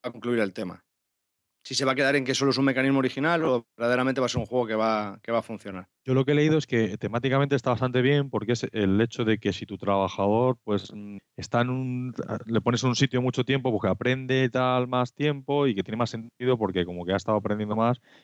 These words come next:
Speaker 2: y tiene más experiencia, entonces por eso consigue, te consigue más recursos, que tiene más sentido que si tú le cambias cada turno y le pones en otro sitio.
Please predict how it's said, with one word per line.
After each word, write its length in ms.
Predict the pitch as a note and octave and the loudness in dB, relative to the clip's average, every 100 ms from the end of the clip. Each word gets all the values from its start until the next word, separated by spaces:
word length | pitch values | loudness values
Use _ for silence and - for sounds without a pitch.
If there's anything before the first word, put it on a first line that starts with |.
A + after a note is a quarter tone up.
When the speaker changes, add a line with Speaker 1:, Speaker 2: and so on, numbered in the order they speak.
| - | -2
Speaker 2:
y 60 | |
tiene 120 | G2+ A2 | 2 2
más 140 | G#2+ | 2
experiencia, 720 | - G#2+ A2 A2+ A#2 A#2 C3+ - _ | 2 4 4 2 2 2 0 -8 _
entonces 220 | G2 A2 | -6 -2
por 100 | A2+ | -2
eso 120 | G#2 G#2+ | -2 -2
consigue, 260 | G#2+ A2 | -2 -2
te 160 | G#2+ G#2 | 0 0
consigue 300 | F#2+ F#2 G#2+ | 0 0 2
más 160 | A2 G#2 | 2 2
recursos, 420 | - F2+ - D#2 | 0 -8 -12 -12
que 100 | G2+ | -6
tiene 140 | F#2+ | -2
más 160 | G2+ G2 | -2 -2
sentido 420 | - _ G#2+ G#2+ | -6 _ 0 2
que 100 | G#2 | 2
si 120 | G#2 | -2
tú 120 | - G2+ | -2 0
le 100 | G2 | 2
cambias 280 | G#2 G#2 | 2 0
cada 260 | G#2 G2+ G2 | 2 2 2
turno 260 | G#2 G#2 G#2+ | -2 -4 0
y 40 | |
le 80 | F#2+ | 0
pones 180 | G2 F#2 | 0 -4
en 60 | |
otro 160 | F2 E2+ | -8 -6
sitio. 300 | F#2 - | -8 -8